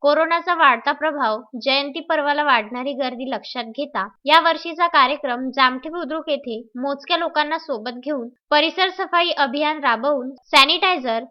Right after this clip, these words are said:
मास्कचा वापर करीत साजरा करण्यात आला. जनतेने विनाकारण घराबाहेर न पडता शासनाने निर्देशित केलेल्या बंधनाला पाळूनच उपस्थितीवरून वेळेनुसार कोरोनाचे नियम पाळून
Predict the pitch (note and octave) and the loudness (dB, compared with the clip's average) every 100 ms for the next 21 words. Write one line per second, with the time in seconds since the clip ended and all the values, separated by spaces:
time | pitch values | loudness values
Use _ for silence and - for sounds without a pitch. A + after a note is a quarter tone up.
0 | _ C4+ C#4+ D4+ - F4 E4+ B3+ C#4 D4+ | _ 4 4 4 0 0 4 4 2 -2
1 | E4 D4+ A#3+ _ D4 C#4 C#4+ E4 D#4 C4 | -2 -2 -4 _ 0 2 2 -2 0 -4
2 | B3 A3+ G#3 F#3+ - _ - C4 D4 D4 | -4 -4 -4 -4 -8 _ -8 0 0 2
3 | F#4+ F#4 C#4+ C#4 D4 D#4+ F4 F4+ F#4 E4+ | 0 2 0 0 2 2 4 2 2 -2
4 | D#4+ C#4+ C#4+ D4 D4 D4+ D#4+ D#4 D#4 D#4+ | 0 2 2 0 -4 -4 -6 0 0 0
5 | A3 G3 A#3 _ - C#4 C#4 D#4 F4 F#4 | -2 -4 -6 _ 4 4 4 0 0 0
6 | F4+ D4 B3+ D4 D#4 - C4 C4 D4 C#4 | -2 -2 -2 -4 -8 -4 -2 -2 0 0
7 | A#3+ A3+ A#3+ B3 C#4 C#4 D4 D4 A#3+ B3 | 0 -4 -4 -2 -2 0 0 4 4 4
8 | D4+ A3+ - _ C4 C4 F4+ - F#4 F#4 | -4 -8 -10 _ -8 2 2 2 -4 0
9 | E4+ E4 D#4 D4+ C4 C#4 D4+ D#4+ F4 E4+ | 2 2 0 -2 2 2 0 -2 -2 -2
10 | D#4 C#4+ C#4+ D4 D#4+ D4 B3+ C4 C4+ D#4 | -2 -2 -2 -4 -6 -6 -6 -6 0 2
11 | D4 B3 | 2 -4